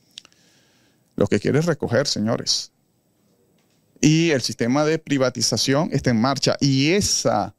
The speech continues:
institución de alianza público-privada, para esos objetivos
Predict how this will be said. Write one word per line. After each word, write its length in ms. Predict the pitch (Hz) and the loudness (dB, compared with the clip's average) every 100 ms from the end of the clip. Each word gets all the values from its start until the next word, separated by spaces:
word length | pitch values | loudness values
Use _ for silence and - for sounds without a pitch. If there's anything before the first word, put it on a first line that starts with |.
| _ | _
institución 640 | - 120 - 104 - 110 101 | -4 -2 -4 -4 -2 0 0
de 80 | |
alianza 320 | 95 95 92 92 | 0 -2 -4 -4
público-privada, 1300 | 95 98 - 104 92 95 - - 98 95 107 139 - - | -4 -4 -2 0 0 -4 -4 -2 0 2 0 -2 -4 -2
para 360 | 90 90 90 - | 0 0 -2 -2
esos 280 | 127 143 | 0 0
objetivos 840 | 120 123 - - - 135 131 101 | 0 -2 -4 -4 -2 0 2 0